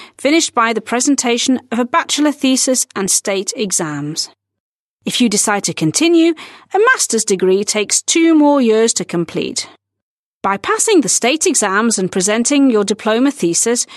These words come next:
you prove a firm grasp of your chosen field of study and that you are able to work and conduct research. If you are brave enough, you can continue with P H D studies, which include teaching at a university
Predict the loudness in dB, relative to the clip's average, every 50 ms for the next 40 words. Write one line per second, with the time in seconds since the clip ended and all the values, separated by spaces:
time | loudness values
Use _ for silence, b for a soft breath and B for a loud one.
0 | B B B B -2 0 2 2 2 2 2 2 0 -8 -6 0 2 4 4 4
1 | 4 2 2 0 0 0 -2 -6 -6 _ -6 -2 -2 -4 -2 -2 -2 0 2 0
2 | 2 2 0 0 2 0 -2 -2 0 -2 -2 -4 0 0 0 0 0 -2 -2 -4
3 | B B B B B B B B B B 2 2 2 2 2 0 0 0 2 2
4 | 2 2 0 0 0 0 -2 0 -2 0 0 2 2 2 0 -2 -4 -6 -4 -4
5 | -4 -2 0 -2 0 0 0 -4 -4 -6 -8 -4 -2 -2 -2 -2 -4 -8 -10 -8
6 | -8 -8 -8 -10 -14 _ _ _ _ _ _ _ _ _ _ _ _ _ -6 0
7 | 0 2 0 0 0 -2 0 2 2 2 0 0 -2 -2 -2 -4 -6 -14 B B
8 | B B B B 0 0 2 2 2 2 2 2 2 0 2 2 2 4 4 4
9 | 4 2 0 -2 _ 0 2 4 4 4 2 0 -2 -4 0 0 0 2 2 0
10 | -2 -2 -4 -4 -6 -6 -6 -6 B B B B B B B -2 -2 -2 -2 -4
11 | -4 -6 -2 -2 -2 -2 -2 _ -4 -4 -4 -4 -4 -4 -4 -4 -4 -6 -6 -6
12 | -6 -4 -4 -2 0 0 0 0 0 0 -2 -2 -2 -2 -4 -4 -4 -6